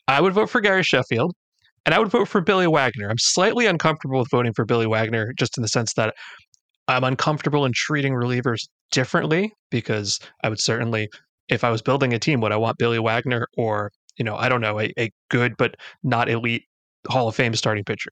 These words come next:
Like, would I take Billy Wagner or Bartolo Colon? I, I might take Bartolo Colon. I don't know. But since we seem to be treating relievers differently, he's better than Trevor Hoffman, in my view, because I don't care about saves. So Rolen, Abreu, Helton,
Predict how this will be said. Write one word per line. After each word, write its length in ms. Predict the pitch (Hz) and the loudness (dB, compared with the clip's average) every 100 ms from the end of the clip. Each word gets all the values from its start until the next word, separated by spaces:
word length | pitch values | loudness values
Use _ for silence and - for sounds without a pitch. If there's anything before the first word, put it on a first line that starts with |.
| - | -4
Like, 120 | 147 | 0
would 100 | 156 | 2
I 40 | 151 | 2
take 180 | 196 | 2
Billy 200 | 160 165 | 2 2
Wagner 340 | 147 139 147 139 | 4 2 2 0
or 260 | 131 127 113 | 2 0 0
Bartolo 420 | - 120 139 120 107 | 0 0 2 0 -2
Colon? 240 | 110 104 - _ _ - | -4 -6 -10 _ _ -6
I, 140 | 320 - - | -6 -6 -8
I 140 | 123 | -4
might 180 | 131 135 _ _ - | -2 -2 _ _ -4
take 180 | 151 - | -2 2
Bartolo 340 | 143 190 170 | 2 4 2
Colon. 320 | 170 196 143 113 | 2 2 2 2
I 60 | |
don't 120 | 151 | 0
know. 60 | 113 - _ | -2 -12 _
But 120 | - 160 | 0 2
since 160 | 196 | 2
we 120 | 196 | 2
seem 180 | 170 202 | 2 2
to 80 | 175 | 2
be 80 | 156 | 0
treating 320 | - 143 131 | 0 2 2
relievers 380 | 120 113 117 117 | 2 0 0 -2
differently, 480 | 110 113 117 110 107 - - - | -2 -2 -4 -4 -6 -12 -16 -14
he's 220 | - 143 135 | -4 -2 0
better 300 | 151 156 147 | 2 2 2
than 240 | 139 120 _ - | 0 -2 _ -8
Trevor 240 | - 139 120 | 0 2 4
Hoffman, 360 | 117 - 107 - - - | 2 0 -4 -6 -18 -8
in 100 | - | -2
my 160 | 120 110 | 0 0
view, 160 | 113 | -2
because 200 | 104 120 | -2 0
I 80 | 120 | 0
don't 200 | 110 113 | 0 -2
care 140 | - 101 | -4 -6
about 240 | 107 107 | -6 -6
saves. 260 | - 131 - - - | -6 -6 -10 -10 -2
So 120 | 143 | 2
Rolen, 360 | 131 160 185 | 4 4 2
Abreu, 280 | 165 156 143 | 2 2 2
Helton, 380 | 127 131 - 123 | 2 0 -2 -6